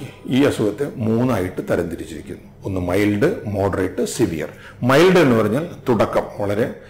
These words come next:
ചെറിയ ഇൻവോൾവ്മെന്റ് നെർവിനുണ്ടാകുകയുള്ളൂ.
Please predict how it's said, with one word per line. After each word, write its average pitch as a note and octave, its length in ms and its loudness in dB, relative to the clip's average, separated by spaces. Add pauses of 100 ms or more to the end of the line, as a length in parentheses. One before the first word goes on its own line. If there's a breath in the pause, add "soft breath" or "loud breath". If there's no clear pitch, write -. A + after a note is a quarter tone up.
(280 loud breath)
ചെറിയ C#3+ 380 6
ഇൻവോൾവ്മെന്റ് G#2 760 2 (460)
നെർവിനുണ്ടാകുകയുള്ളൂ. F2 1000 -2